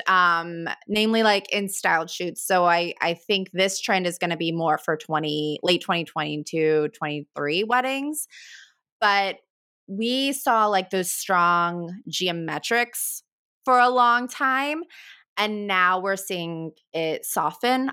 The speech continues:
a little bit with, like, floral patterns and chinoiserie patterns,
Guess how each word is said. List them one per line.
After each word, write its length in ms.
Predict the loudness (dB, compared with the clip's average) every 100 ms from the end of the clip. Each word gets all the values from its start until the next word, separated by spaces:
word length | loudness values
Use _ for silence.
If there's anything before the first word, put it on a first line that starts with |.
| 0
a 80 |
little 260 | 2 4 2
bit 320 | 4 4 4
with, 160 | 2 -4
like, 160 | -6
floral 920 | -8 -2 2 4 6 4 4 4 2 -2
patterns 800 | -2 0 2 2 2 2 0
and 80 | 0
chinoiserie 880 | -2 -2 0 4 4 4 2 0 0
patterns, 1040 | 0 2 4 4 4 2 2 0 0 -2